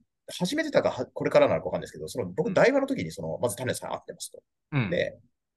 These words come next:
Speaker 1: 続いてその、ウィルワークって会社に当時大和が投資してたんです。僕が担当してたけど、僕の、
Speaker 2: うん。
Speaker 1: その、ほ-、前他の人が投資した会社を僕が担当して、経過に出させてもらったんですよ。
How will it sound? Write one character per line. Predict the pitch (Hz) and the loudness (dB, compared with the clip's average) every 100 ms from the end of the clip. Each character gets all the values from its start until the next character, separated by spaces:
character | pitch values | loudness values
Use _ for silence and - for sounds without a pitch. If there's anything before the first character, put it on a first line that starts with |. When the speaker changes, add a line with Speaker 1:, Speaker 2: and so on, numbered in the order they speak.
| - | -16
Speaker 1:
続 | - 220 | -6 -4
い | 254 | -2
て | 233 | -2
そ | 214 | 2
の、 | 196 175 | 4 4
ウ | 113 | 2
ィ | 185 | 0
ル | 294 | 2
ワ | |
ー | 330 | 2
ク | - | 0
っ | |
て | - | -4
会 | 92 85 | -2 -2
社 | 85 | -2
に | |
当 | 120 | -4
時 | 98 | -2
大 | 92 95 | 2 2
和 | |
が | 95 | 0
投 | 98 | -4
資 | - | -6
し | |
て | |
た | |
ん | - | -8
で | |
す。 | 92 | -6
僕 | 98 113 | -2 0
が | 107 | 2
担 | 98 | 0
当 | 95 | -2
し | 95 | -4
て | 120 | -4
た | - 69 - | -2 -4 -2
け | 139 | 4
ど、 | 170 - - _ | 6 4 2 _
僕 | 113 117 | -4 2
の、 | 151 | 4
Speaker 2:
う | 135 | 4
ん。 | - _ _ | 2 _ _
Speaker 1:
そ | - 120 | -4 0
の、 | 104 101 - 151 - | 2 0 -4 -10 -8
ほ-、 | 160 | 2
前 | 175 | 4
他 | 180 208 | 6 4
の | 208 | 6
人 | - | 2
が | |
投 | - 90 | 0 -4
資 | - | -6
し | |
た | - | -4
会 | 90 95 | -4 0
社 | 151 | 0
を | |
僕 | 98 | -2
が | 101 | -4
担 | 113 107 | -4 -2
当 | 110 | -2
し | - | 0
て、 | 143 | -2
経 | - 156 | 2 4
過 | 120 | 6
に | 87 | 4
出 | |
さ | 107 | -2
せ | - | -2
て | |
も | 85 | -4
ら | |
っ | - | -6
た | |
ん | - | -10
で | |
す | |
よ。 | - | -12